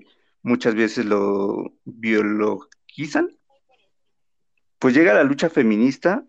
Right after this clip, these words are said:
y con el tiempo ha dado grandes pasos en la búsqueda de cuestionar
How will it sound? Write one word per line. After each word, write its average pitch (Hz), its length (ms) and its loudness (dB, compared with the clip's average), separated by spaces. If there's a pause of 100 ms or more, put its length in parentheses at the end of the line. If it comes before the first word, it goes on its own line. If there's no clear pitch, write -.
(380)
y 110 560 -4
con 120 180 0
el 113 120 -2
tiempo 151 480 2
ha 131 120 4
dado 127 300 2
grandes 117 420 0
pasos 120 540 -4
en 107 520 -2
la 107 60 2
búsqueda 107 360 -2
de 107 100 -2
cuestionar 107 500 -2